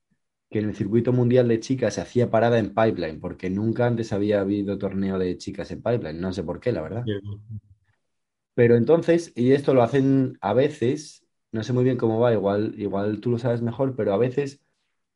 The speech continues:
Speaker 1: cuando hacen campeonatos, y no sé si es porque alguno de los surfistas pro se cae de la convocatoria por lesión o algo así, invitan a surfistas locales.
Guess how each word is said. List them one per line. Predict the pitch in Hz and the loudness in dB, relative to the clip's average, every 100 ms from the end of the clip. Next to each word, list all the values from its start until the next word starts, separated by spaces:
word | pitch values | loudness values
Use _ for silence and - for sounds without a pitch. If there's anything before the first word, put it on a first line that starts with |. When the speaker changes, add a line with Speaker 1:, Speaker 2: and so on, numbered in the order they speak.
| _ _ | _ _
Speaker 1:
cuando | - 98 104 | -8 -4 -2
hacen | - | 0
campeonatos, | 131 135 123 135 139 113 | 2 4 4 2 2 -2
y | 98 | -2
no | 101 | -4
sé | 104 | -4
si | 117 127 | -4 -4
es | |
porque | 123 113 113 | -4 -2 0
alguno | 104 110 110 | 2 2 2
de | 104 | 2
los | 98 101 98 95 92 - | 2 2 2 2 -2 -6
surfistas | - 98 104 - 98 | -8 -6 -6 -6 -8
pro | - 113 110 | -2 0 0
se | - 95 | -2 -4
cae | 107 110 110 | 0 2 2
de | |
la | 104 | 0
convocatoria | 98 98 98 95 110 107 | -2 -2 -2 -2 -2 -2
por | - 95 | -2 -4
lesión | 92 85 - 131 131 120 | -2 -4 0 4 6 4
o | 113 | 2
algo | 107 104 | 2 0
así, | 104 131 135 - _ _ _ _ _ - | 0 0 0 -4 _ _ _ _ _ -2
invitan | 113 110 139 156 131 143 147 | 0 4 4 4 4 2 -2
a | 98 | -6
surfistas | 98 98 - 117 131 123 | -4 -6 -2 -2 0 2
locales. | 110 - 113 90 76 - | 2 2 0 0 -6 -16